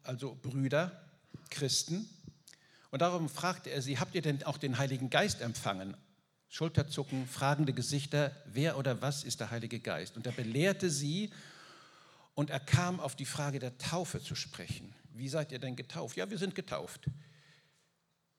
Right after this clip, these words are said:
„Mit welcher Bedeutung? Was bedeutet euch die Taufe?“ Und er lehrte sie,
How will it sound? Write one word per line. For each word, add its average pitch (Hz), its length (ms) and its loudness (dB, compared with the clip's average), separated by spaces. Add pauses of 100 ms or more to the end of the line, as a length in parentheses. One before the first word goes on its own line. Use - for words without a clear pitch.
(240)
„Mit - 140 -4
welcher 160 200 8
Bedeutung? 143 680 0
Was 147 100 -2
bedeutet 170 400 -2
euch - 140 -8
die - 80 -14
Taufe?“ - 500 -6 (460)
Und 123 100 -4
er 123 80 0
lehrte 160 500 2
sie, 139 380 -4